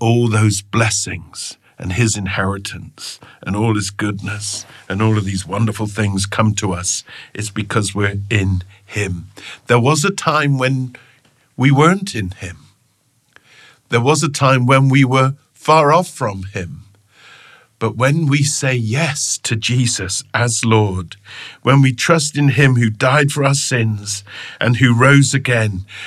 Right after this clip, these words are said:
we don't just hold on to him. We don't just get into his slipstream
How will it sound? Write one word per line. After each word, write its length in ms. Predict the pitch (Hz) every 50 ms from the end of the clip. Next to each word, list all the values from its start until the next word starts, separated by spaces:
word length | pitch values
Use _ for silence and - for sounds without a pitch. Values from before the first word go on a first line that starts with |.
| - - - _
we 120 | - 131 143
don't 260 | 151 180 190 196 190
just 260 | - 180 175 143 143
hold 400 | - - - 156 160 165 160 156
on 260 | 147 147 156 156 151 143
to 120 | - 139
him. 460 | 123 - - 113 101 95 87 82 - - - - - - -
We 160 | 139 156 156
don't 300 | 143 175 170 185 190 151
just 260 | - 175 156 147 -
get 220 | - 165 165 151
into 400 | 156 160 175 180 175 139 170 170
his 420 | 151 131 170 170 165 160 143 - - - - -
slipstream 1500 | - - - - - - - - 113 123 131 143 165 214 233 - - - - - - - 139 135 123 117 110 104 92 92